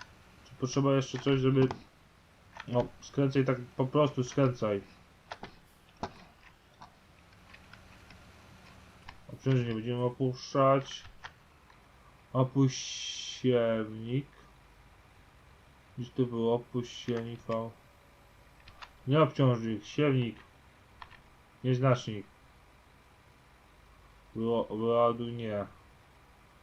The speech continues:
Włącz siewnik, włącz silnik B. Co już robi? Nie.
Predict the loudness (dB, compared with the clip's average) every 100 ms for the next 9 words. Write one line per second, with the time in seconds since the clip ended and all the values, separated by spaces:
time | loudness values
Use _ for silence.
0 | -20 -20 -20 -20 -20 -18 -14 -10 -10 -12
1 | -8 -6 -6 -10 -4 0 0 -2 -6 -4
2 | -2 -2 -4 -6 -12 -20 -20 -20 -20 -20
3 | -20 -20 -20 -20 -20 -20 _ -12 -6 -2
4 | 0 2 0 -2 -20 -20 -20 _ _ -20
5 | -20 -20 -20 _ -20 -20 -20 _ _ -6
6 | -4 -4